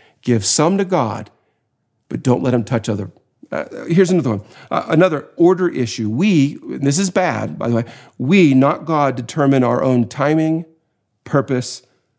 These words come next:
and order and rules. That's not good.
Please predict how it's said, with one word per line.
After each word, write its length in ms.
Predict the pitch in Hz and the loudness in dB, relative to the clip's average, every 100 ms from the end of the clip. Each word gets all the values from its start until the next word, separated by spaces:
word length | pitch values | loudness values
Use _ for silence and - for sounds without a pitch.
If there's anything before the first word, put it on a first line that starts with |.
| _ _ _ - | _ _ _ -2
and 120 | 120 | 0
order 520 | - 123 120 113 113 - _ _ - | 2 0 0 0 -4 -8 _ _ -2
and 220 | 123 110 | 2 4
rules. 560 | 110 95 - - - _ _ _ _ _ _ _ _ _ - - - _ - | 2 -2 -6 -20 -20 _ _ _ _ _ _ _ _ _ -20 -20 -20 _ -16
That's 460 | - 101 - 143 127 | -10 -4 -2 0 0
not 220 | 151 156 | 0 2
good. 420 | 175 131 - | 2 2 -4